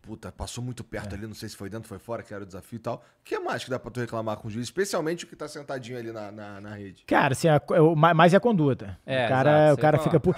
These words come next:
Speaker 2: pu-, é que é catimba, negócio do tempo, que o, o, o tênis você tem vinte e cinco segundos entre um ponto e outro pra jogar. E o que acontecia é o seguinte, é, é regra foda também, porque fica aí a, a, a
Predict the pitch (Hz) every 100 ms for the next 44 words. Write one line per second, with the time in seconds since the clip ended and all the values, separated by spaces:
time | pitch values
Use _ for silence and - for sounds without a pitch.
0 | - 285 226 233 214 214 190 - 208 -
1 | 214 233 208 208 196 185 170 170 180 160
2 | - 185 190 196 185 - 156 139 156 160
3 | 170 175 170 196 196 170 190 143 208 -
4 | 214 190 135 180 175 - _ _ _ 175
5 | 175 180 170 - 170 170 165 160 170 175
6 | 165 165 117 87 - - - _ _ 147
7 | 202 202 214 190 - 220 - 202 160 135
8 | - - _ _ _ _ _ 113 170 180
9 | 156 165 185 131 - 127 117 117 123 131
10 | - 156 - 156 151 143 135 147 143 135
11 | 120 113 110 104